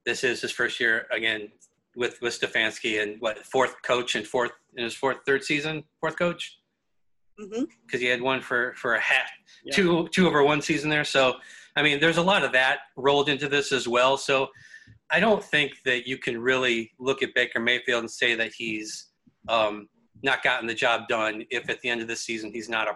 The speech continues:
Speaker 1: Pro Bowler. I mean, if we're saying he's just okay, then he's definitely not a Pro Bowler. Uh,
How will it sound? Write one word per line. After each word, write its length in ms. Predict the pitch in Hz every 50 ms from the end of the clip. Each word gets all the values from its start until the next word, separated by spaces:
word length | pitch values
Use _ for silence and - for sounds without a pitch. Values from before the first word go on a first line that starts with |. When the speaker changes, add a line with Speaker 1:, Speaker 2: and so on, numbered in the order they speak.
| -
Speaker 1:
Pro 200 | - 117 110 107
Bowler. 440 | 107 110 113 113 113 113 113 113 - _ _ _ _ _ _ _
I 40 | 120
mean, 100 | 123 123
if 80 | 123 -
we're 80 | 160
saying 260 | - - 180 170 156 139
he's 140 | 151 143 -
just 220 | - 151 139 - 131
okay, 420 | 117 - - 139 131 123 123 120
then 260 | 113 117 117 110 110 - _ - - - _ -
he's 140 | 135 113
definitely 340 | - 143 127 - 135 123 117
not 200 | 117 117 110 104
a 60 | 107
Pro 280 | - - 143 123 117 110
Bowler. 420 | 107 107 104 104 104 104 101 - _ _ - - - - _ _ _ _ _ -
Uh, 300 | 113 113 107 104 104 104